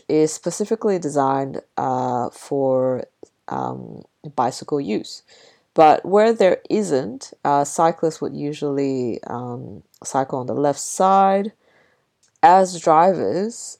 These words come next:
car drivers, of course, you're supposed to keep a safe one and a half meter distance from the cyclist. And usually when there are cyclists sharing the road, uh, drivers, um,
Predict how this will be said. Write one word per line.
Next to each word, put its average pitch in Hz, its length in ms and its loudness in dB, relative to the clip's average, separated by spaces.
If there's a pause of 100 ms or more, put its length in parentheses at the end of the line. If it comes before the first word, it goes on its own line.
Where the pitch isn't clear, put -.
(120)
car 147 360 4
drivers, 76 480 -6
of - 80 -14
course, 90 380 -6
you're 143 180 -2
supposed 156 600 0
to - 100 -10
keep - 320 -10
a 147 120 -2
safe - 680 -6
one 139 420 -4
and 135 160 -8
a 135 40 -8 (120)
half - 300 -4
meter 139 320 -10
distance 151 600 -8
from 156 180 -14
the 170 80 -16
cyclist. 175 640 -6 (640)
And 175 180 2
usually 202 460 2
when 151 520 0
there 147 280 2
are 143 60 0
cyclists - 1000 -4 (100)
sharing 135 680 -4
the - 100 -8
road, 139 560 2 (800)
uh, 143 120 0
drivers, 147 840 2
um, 135 640 -6